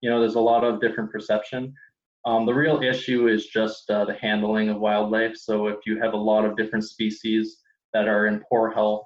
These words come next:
all close together, crammed together, and then humans are consuming that, it w-, and they're called wet markets, that's really where the problem lies. So it's not about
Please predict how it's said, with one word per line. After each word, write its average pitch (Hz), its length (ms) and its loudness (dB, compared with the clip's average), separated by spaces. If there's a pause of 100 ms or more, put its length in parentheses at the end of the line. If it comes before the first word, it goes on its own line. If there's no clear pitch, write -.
(160)
all 107 400 0
close 104 300 -4
together, 107 560 -2
crammed 107 260 -2
together, 107 640 -2
and 107 180 0
then 101 400 0
humans 107 240 -2
are 104 100 -2
consuming 113 540 -4
that, 131 300 0 (400)
it 104 200 -6
w-, 104 340 -6
and 113 120 -2
they're 104 120 -2
called 107 280 -4
wet 113 160 -2
markets, 127 480 -4
that's 107 320 0
really 110 300 0
where 104 240 -2
the 107 120 -8
problem 120 380 -2
lies. 127 320 -8
So 117 80 -2
it's 104 180 -6
not 135 180 0
about 110 440 0